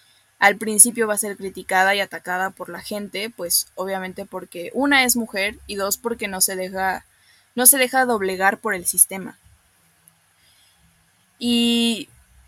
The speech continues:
y pues ya con esto, o sea, de, les digo, para enero de mil ochocientos ochenta y dos, decide mudarse de Zúrich hacia tierras más cálidas con el fin de mejorar su salud,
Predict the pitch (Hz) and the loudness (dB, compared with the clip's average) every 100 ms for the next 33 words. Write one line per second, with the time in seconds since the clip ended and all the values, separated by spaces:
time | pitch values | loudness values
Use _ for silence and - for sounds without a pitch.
0 | _ _ _ _ _ _ _ _ _ 240 | _ _ _ _ _ _ _ _ _ -8
1 | 240 247 254 254 302 320 311 - 214 220 | 0 4 4 2 0 2 4 2 0 -2
2 | 233 208 190 180 - - 190 180 170 185 | 0 2 2 0 -6 -12 -6 -6 -4 -2
3 | 208 220 180 - 190 190 202 214 220 202 | -2 0 -4 0 2 4 4 4 2 0
4 | 196 202 185 - 208 202 208 220 202 208 | -4 -6 -10 -8 -6 -4 -2 -2 -2 -4
5 | 202 190 190 180 170 175 208 220 - _ | -4 -4 -12 -8 -8 -4 2 4 4 _
6 | - - - - 214 214 214 240 226 233 | -20 -20 -20 -12 2 6 6 4 2 2
7 | 214 202 202 - 208 190 - 240 240 - | 6 6 6 4 4 4 4 4 -2 -4
8 | - 196 190 196 - 214 208 208 220 202 | -4 0 2 0 0 0 2 2 2 2
9 | 196 - 220 214 196 190 247 - _ _ | 2 2 2 2 2 2 4 2 _ _
10 | _ - 220 208 202 - 214 214 214 214 | _ -4 -2 0 -2 -2 -4 -2 -2 -2
11 | 196 202 190 180 190 202 196 208 233 240 | -2 2 4 6 6 4 2 2 2 0